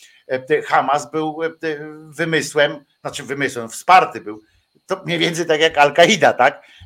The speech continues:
E, która też powstała za amerykańskie pieniądze, tylko że <laughs> potem jak ruskich pogonili, to nie wiedzieli, co ze sobą zrobić, to zaczęli Amerykanów, e, e, gonić. I,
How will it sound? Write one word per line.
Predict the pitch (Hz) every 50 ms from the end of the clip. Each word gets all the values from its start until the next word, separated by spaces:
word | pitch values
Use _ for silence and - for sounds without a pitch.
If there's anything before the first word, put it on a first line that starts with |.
| - - 113 120
E, | 143 139
która | 139 - 143 135 131
też | 127 - - _ 160 165 160
powstała | - 127 - - - 123 117 117
za | 110 117
amerykańskie | 110 113 113 117 113 120 120 117 113 - - 110
pieniądze, | - 110 107 110 110 107 104 107 127 131 131 131 - _ - _ _ _
tylko | _ 147 135 143 139
że | 131 139 117 - -
<laughs> | - - -
potem | 139 123 - - 160 160
jak | 135 139 - - - _ - - - - - 139 - -
ruskich | 151 151 160 170 175 165 - - 165 - -
pogonili, | 180 156 151 160 151 151 156 151 165 160
to | 151 151
nie | 147 147
wiedzieli, | 147 143 139 147 143 143 139
co | 143 151 139
ze | 139 143
sobą | 143 151 143 135 135 135 131
zrobić, | 127 127 123 117 127 131 131
to | - 147
zaczęli | 135 143 139 143 143 143 147
Amerykanów, | 147 143 151 160 160 160 147 127 107 98 - _ _ _ _ _ _ _ _
e, | 120 120 120 110 120
e, | 131 117 104 120 123
gonić. | 113 113 113 101 98 87 - _
I, | 135 139 127 131